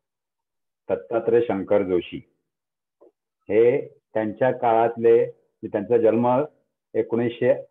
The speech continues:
अकरा मधला आहे आणि त्यावेळेस ते matric पर्यंत, म्हणजे त्यावेळेसची matric, म्हणजे आताची आपण, अ, tenth standard, अ, एसएससी बोर्डची exam म्हणतो, तशी त्यावेळेसची matric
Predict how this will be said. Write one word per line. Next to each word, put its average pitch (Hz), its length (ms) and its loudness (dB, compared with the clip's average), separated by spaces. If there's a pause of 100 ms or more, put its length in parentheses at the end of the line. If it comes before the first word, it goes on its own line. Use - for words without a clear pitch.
अकरा 127 340 0
मधला 92 260 0
आहे 55 120 -8 (1160)
आणि 107 160 -6
त्यावेळेस 127 560 2
ते 139 540 0 (400)
matric 131 440 -2
पर्यंत, 123 320 2
म्हणजे 123 240 -2
त्यावेळेसची 139 400 4
matric, 135 420 2
म्हणजे 98 180 -4
आताची 107 360 -2
आपण, 113 320 -2 (640)
अ, 82 240 -2
tenth 107 300 0
standard, 95 540 -2 (120)
अ, 82 340 -12 (1000)
एसएससी 92 360 -6
बोर्डची 92 280 -4
exam 90 260 0
म्हणतो, 90 540 -10
तशी 120 320 -6
त्यावेळेसची 117 680 0
matric 113 460 0